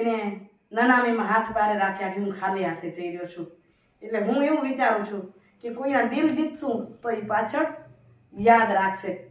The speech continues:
ગમે ઈ. દીકરા દીકરી કે સંતાન હોય તોય ભલે, અને આજુબાજુ અડોશી પડોશી હોય તોય ભલે, બરાબર?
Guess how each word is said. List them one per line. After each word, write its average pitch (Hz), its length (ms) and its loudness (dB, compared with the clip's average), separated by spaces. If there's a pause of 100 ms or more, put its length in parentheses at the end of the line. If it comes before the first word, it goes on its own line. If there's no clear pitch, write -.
(100)
ગમે 233 320 4
ઈ. 170 140 0 (600)
દીકરા 240 440 2
દીકરી 233 300 -4
કે 220 80 -6
સંતાન 220 440 -2
હોય 214 140 -2
તોય 226 380 0
ભલે, 247 240 0 (1080)
અને 208 260 0 (160)
આજુબાજુ 214 540 0
અડોશી 208 420 -6
પડોશી 190 320 -8
હોય 175 220 -8
તોય 185 220 -6
ભલે, 165 260 -6
બરાબર? 226 400 -10